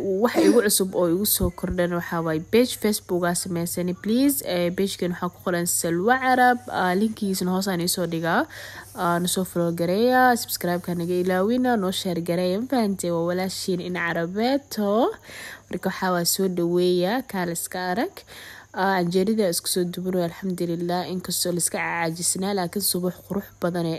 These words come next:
ahayd, alxamdulillah. Waxaa wax la sheegtay dambi waayey. Een, jawiga waxaa waaye magaalka dhan oo,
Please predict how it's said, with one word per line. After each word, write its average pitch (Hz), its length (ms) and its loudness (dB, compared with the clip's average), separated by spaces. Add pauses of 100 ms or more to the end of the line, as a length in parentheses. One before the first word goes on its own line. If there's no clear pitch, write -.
(140)
ahayd, 185 400 -4
alxamdulillah. 170 920 0 (560)
Waxaa 165 260 -2
wax 175 160 -2
la 175 80 -6
sheegtay 170 400 -4
dambi 190 320 0
waayey. 175 520 4 (680)
Een, 170 400 0
jawiga 180 400 2
waxaa 180 240 -6
waaye 165 180 -2
magaalka 185 380 0
dhan 196 160 -2
oo, 156 320 -2